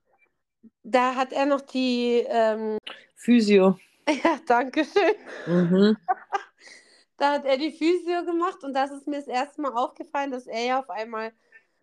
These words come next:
Speaker 1: ähm, anfängt, Bier zu trinken und da in die Lokale reinzugehen, das halt auch zu fotografieren und zu reden darüber. Und dann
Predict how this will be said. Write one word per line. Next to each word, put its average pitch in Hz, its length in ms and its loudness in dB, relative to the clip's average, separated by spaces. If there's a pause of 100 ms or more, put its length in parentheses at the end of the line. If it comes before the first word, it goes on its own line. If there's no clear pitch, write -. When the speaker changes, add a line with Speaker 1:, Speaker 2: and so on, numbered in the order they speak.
(160)
Speaker 1:
ähm, 220 600 -2
anfängt, 233 460 -4
Bier 254 200 -4
zu 285 160 -14
trinken 285 400 -6
und 220 140 -6
da 220 120 2
in 220 100 -4
die 220 80 -8
Lokale 220 560 -4
reinzugehen, 277 640 -10
das 220 160 -20
halt 208 160 -6
auch 208 140 -8
zu 220 120 -20
fotografieren 214 840 -10
und 220 180 -14
zu 202 120 -20
reden 277 340 -14
darüber. 302 480 -8 (500)
Und 240 160 -10
dann 254 320 -4